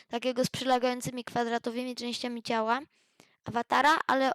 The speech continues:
nubka awatara, czyli tego z takimi częściami kolorowymi. To wchodzimy sobie w body, skin tone,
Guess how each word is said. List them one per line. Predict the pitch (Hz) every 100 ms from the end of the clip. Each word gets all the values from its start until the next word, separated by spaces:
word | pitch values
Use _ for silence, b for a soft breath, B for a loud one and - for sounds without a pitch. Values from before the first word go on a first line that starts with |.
| _ _ -
nubka | 254 277 - -
awatara, | 208 202 202 196 185 175
czyli | - 220
tego | 220 220 226
z |
takimi | 220 214 226 220
częściami | 208 226 214 220 220 214 214 B B -
kolorowymi. | 226 220 220 220 214 202 262 - _ _ _ _ _ _ - -
To | 226
wchodzimy | 202 233 247 262
sobie | 247 233 226
w |
body, | 202 214 202 240
skin | - - 240
tone, | 233 208 202 233 285